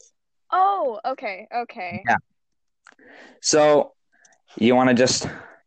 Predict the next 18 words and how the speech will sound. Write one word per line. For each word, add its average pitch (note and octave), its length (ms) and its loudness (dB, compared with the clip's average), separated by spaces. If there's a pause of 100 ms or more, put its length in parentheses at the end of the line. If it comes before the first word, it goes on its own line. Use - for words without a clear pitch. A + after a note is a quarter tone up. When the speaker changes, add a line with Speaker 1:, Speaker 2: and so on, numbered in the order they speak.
Speaker 2:
you A2+ 60 0
wanna B2+ 200 2
just - 220 -6 (440)
go B2 140 2
ahead, D#3 320 -2
tell C#3 180 0
us C#3 140 -4
your C3+ 80 0
ga-, C#3 220 -2 (440)
your G#2 220 -2
favorite? F#2+ 420 2 (800)
Speaker 1:
<laughs> - 680 -20
Do D4 60 -10
you D4 80 -6
wanna D4+ 180 -2
go D4+ 160 0
first? C#4 480 -4 (320)
Speaker 2:
<laughs> - 80 -18